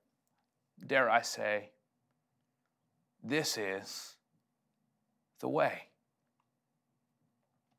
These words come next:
Romans twelve eleven says, "And they have conquered him by the blood of the Lamb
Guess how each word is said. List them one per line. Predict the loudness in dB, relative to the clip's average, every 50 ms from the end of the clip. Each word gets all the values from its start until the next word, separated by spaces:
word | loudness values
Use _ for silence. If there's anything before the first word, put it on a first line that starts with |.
| _ -18 -14 -4 2
Romans | 4 4 4 2 0 -4 -6
twelve | -4 2 6 8 8 8 8
eleven | 6 4 4 4 4 2 0
says, | 0 0 0 0 -2
"And | -4 -4
they | -2 -2 0
have | 2 0 0 -2 -6 -16 -18 -18 -10 -6
conquered | 4 8 12 12 12 12 10 6 4
him | 4 4 2 2 4 8 10
by | 10 10
the | 10 6
blood | 0 6 10 12 12 12
of | 12 10
the | 8 6
Lamb | 6 6 6 6 6 6 4 4 2